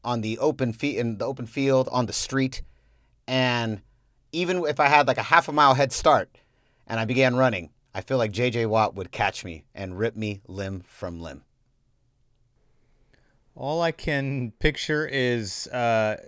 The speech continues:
Speaker 2: a dark alley. J J Watt is standing on one end in his pads and a, just a dark silhouette of him, and me on the other end of that alley,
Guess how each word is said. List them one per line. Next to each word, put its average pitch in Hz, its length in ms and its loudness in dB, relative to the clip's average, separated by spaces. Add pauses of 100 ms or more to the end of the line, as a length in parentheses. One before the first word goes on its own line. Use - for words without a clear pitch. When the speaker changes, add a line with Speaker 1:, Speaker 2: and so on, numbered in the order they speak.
(220)
Speaker 2:
a 143 100 -6
dark 139 360 4
alley. 147 540 2 (280)
J 139 220 2
J 143 160 2
Watt 135 300 6
is 123 100 -2
standing 143 320 0
on 123 220 0
one 139 180 4
end 139 400 0 (400)
in 170 200 2
his 165 180 2
pads 156 760 6
and 139 200 -4
a, 131 40 0
just 135 260 -4
a 139 40 -2
dark 131 320 4
silhouette 139 480 2
of 143 120 -2
him, 160 220 -4
and 127 260 -2
me 160 360 -2 (340)
on 139 180 0
the 131 120 4
other 151 220 6
end 139 180 2
of 127 60 -4
that 131 200 4
alley, 131 460 2